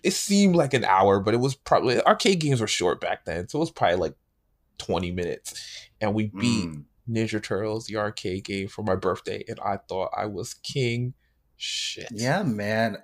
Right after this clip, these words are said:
Speaker 2: Oh my goodness. Do you also remember the, um, the, uh, the two D scroller Avengers game?
Speaker 1: Yes.
Speaker 2: Oh my goodness.
Speaker 1: Yeah.
Speaker 2: I was so addicted to
Speaker 1: Remember,
Speaker 2: that.
Speaker 1: like, the bad voice samples? They were like,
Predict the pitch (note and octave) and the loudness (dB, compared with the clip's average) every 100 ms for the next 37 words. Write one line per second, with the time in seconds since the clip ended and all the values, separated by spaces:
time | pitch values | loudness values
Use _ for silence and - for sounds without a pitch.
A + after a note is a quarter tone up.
0 | - A#2+ B2 G2+ F#2 G#2 F#2 E2+ G2+ A#2+ | -4 0 0 0 -2 -2 -4 -8 -4 4
1 | C#3 C#3+ E3+ E3+ D3 C#3 D3+ D3 B2 B2 | 4 4 2 2 2 4 4 2 2 2
2 | G#2+ F#2+ F2+ E2+ E2 - F#2+ G2 G2 F#2 | 2 0 -2 -4 -10 -14 -12 -10 -8 -6
3 | F2 F2 G2+ - D3+ C#3+ C3+ - B2+ A#2 | -6 -6 -6 0 4 4 4 4 2 4
4 | A2 G2+ F#2 G#2 G2 A2 A#2+ B2 C3 A2+ | 2 0 0 -2 -2 -2 0 2 4 6
5 | D3+ B2+ - - - - - _ _ - | 6 6 -2 -6 -8 -12 -16 _ _ 6
6 | C#3 E3 E3+ E3 D#3 D3 C#3 C#3+ C3 C3 | 8 8 8 8 8 8 8 6 6 4
7 | B2+ B2+ C3+ - - - - D3 D3 D#3 | 6 6 4 2 0 0 0 6 8 8
8 | D3+ C#3+ D3 B2+ A2+ A#2+ B2+ B2 B2 A#2 | 6 6 4 2 0 2 2 4 4 4
9 | G2+ - - A2 - G#2+ A#2 A#2+ A2+ G#2+ | 0 -4 -4 -4 0 2 4 4 0 -2
10 | G#2+ A2 - A2+ A2+ A2+ A2+ A2 A#2+ B2 | -2 -2 0 -2 -2 -4 -2 0 0 0